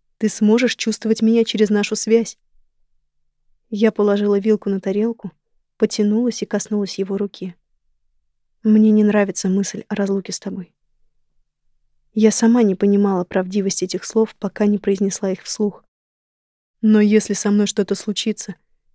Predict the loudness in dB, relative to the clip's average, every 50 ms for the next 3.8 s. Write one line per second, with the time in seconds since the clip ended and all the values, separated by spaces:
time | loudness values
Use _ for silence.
0 | _ _ 0 0 2 4 4 2 4 2 2 2 2 2 2 2 4 4 2 2
1 | 0 -4 -6 -6 -4 -2 -2 0 -2 -2 -4 -6 -8 -8 -6 -4 -4 -4 -4 -4
2 | -6 -6 -8 _ _ _ _ _ _ _ _ _ _ -4 -2 0 2 2 0 0
3 | 2 2 2 2 2 2 2 2 2 2 2 0 -2 -4 _ -18